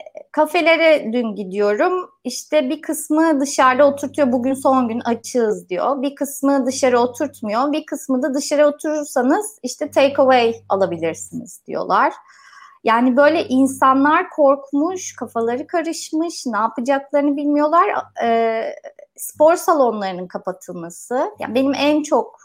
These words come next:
et-, beni en çok etkileyen şey bu oldu. Çünkü düzenli spor salonuna gidiyordum.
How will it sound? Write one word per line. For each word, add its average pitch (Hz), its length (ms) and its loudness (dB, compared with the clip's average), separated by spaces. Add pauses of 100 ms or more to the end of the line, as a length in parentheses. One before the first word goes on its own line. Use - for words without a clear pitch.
(280)
et-, 214 280 -4
beni 262 180 2
en 269 160 2
çok 269 200 -4
etkileyen 220 680 -2 (500)
şey 262 400 0
bu 277 120 4
oldu. 220 520 2
Çünkü 302 480 -6 (120)
düzenli 262 380 2
spor - 320 0
salonuna 254 420 -2
gidiyordum. 277 640 -4